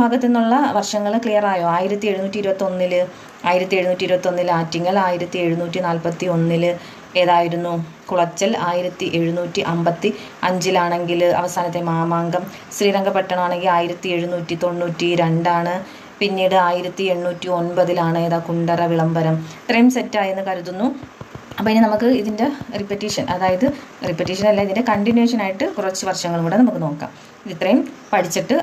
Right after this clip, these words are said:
അടുത്തതിലേക്ക് നമുക്ക് പോകാം. ഇത് ഇത്ര എന്തായാലും ഇവിടെ ഇരുന്ന് തന്നെ നിങ്ങൾ പഠിക്കുക. അടുത്തതാണ് നമ്മൾ കുറിച്യർ ലഹള അല്ലേ, ഇമ്പോർട്ടൻ്റ് ആണെന്ന് അറിയാലോ. ഇപ്പോൾ കുറിച്യർ ലഹള, അതിൻ്റെ വർഷം ആയിരത്തി എണ്ണൂറ്റി പന്ത്രണ്ടാണ്. ഇവിടെ നിന്നും ചോദ്യങ്ങൾ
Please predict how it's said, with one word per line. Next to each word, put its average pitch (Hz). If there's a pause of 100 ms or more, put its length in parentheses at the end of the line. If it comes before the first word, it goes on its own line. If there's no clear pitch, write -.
അടുത്തതിലേക്ക് 170
നമുക്ക് 165
പോകാം. 170
ഇത് 185
ഇത്ര 202
എന്തായാലും 190
ഇവിടെ 190
ഇരുന്ന് 175
തന്നെ 170
നിങ്ങൾ 175 (140)
പഠിക്കുക. 156 (380)
അടുത്തതാണ് 226
നമ്മൾ 208 (160)
കുറിച്യർ 214
ലഹള 156 (220)
അല്ലേ, 156 (420)
ഇമ്പോർട്ടൻ്റ് 233
ആണെന്ന് 220 (540)
അറിയാലോ. 165 (320)
ഇപ്പോൾ 277 (140)
കുറിച്യർ 226
ലഹള, 175 (120)
അതിൻ്റെ 220
വർഷം 214 (100)
ആയിരത്തി 202
എണ്ണൂറ്റി 170 (100)
പന്ത്രണ്ടാണ്. 165 (720)
ഇവിടെ 233
നിന്നും 254 (100)
ചോദ്യങ്ങൾ 214